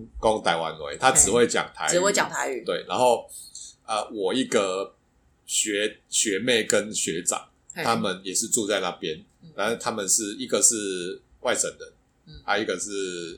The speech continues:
Speaker 1: 客家人。
Speaker 2: 哦，
Speaker 1: 所以
Speaker 2: 所以不会讲台语，
Speaker 1: 他们不会讲。
Speaker 2: 应该是没认得啊。
Speaker 1: 哎，哎，那个不是没认得，
Speaker 2: 就是完全不会讲。
Speaker 1: <laughs> 他的那个不是没认得。
Speaker 2: 是听不懂。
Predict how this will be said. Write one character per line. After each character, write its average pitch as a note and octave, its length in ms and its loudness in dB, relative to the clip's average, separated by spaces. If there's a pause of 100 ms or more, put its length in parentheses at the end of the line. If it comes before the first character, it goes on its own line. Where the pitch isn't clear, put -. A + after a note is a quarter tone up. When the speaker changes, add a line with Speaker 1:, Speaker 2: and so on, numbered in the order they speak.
(160)
Speaker 1:
客 A#2+ 140 -4
家 F#2+ 220 0
人。 F2+ 120 -8 (440)
Speaker 2:
哦， - 120 0
Speaker 1:
所 - 80 4
以 - 60 10
Speaker 2:
所 G3+ 40 10
以 - 60 -4
不 F3+ 80 -2
会 G#3 140 8
讲 - 180 2 (100)
台 B2 240 4
语， - 180 -8
Speaker 1:
他 A#2 60 0
们 - 60 6
不 - 0 -
会 - 0 -
讲。 - 0 -
Speaker 2:
应 - 0 -
该 - 160 12
是 G#2 220 6
没 E3 180 6
认 G3 240 8
得 F#3+ 240 8
啊。 - 100 0
Speaker 1:
哎， F#2 40 -4 (120)
哎， A2 100 -12 (760)
那 D#3 120 6
个 D#3 180 6 (140)
不 C3+ 100 -2
是 E3 260 8
没 A#2+ 160 6
认 A#2 280 8
得， C3 160 12
Speaker 2:
就 B2+ 60 10
是 - 80 10
完 A3 200 12
全 - 140 10
不 - 60 12
会 F#3 60 12
讲。 G3+ 40 12
Speaker 1:
<laughs> - 0 -
他 A3+ 80 12
的 A3+ 60 12
那 A3 100 10
个 G#3+ 200 12
不 E3 120 0
是 A3 200 8
没 A#2 180 8
认 D3 160 10
得。 D3+ 80 2
Speaker 2:
是 - 200 10
听 - 200 8
不 D#4 80 6
懂。 G#3 180 4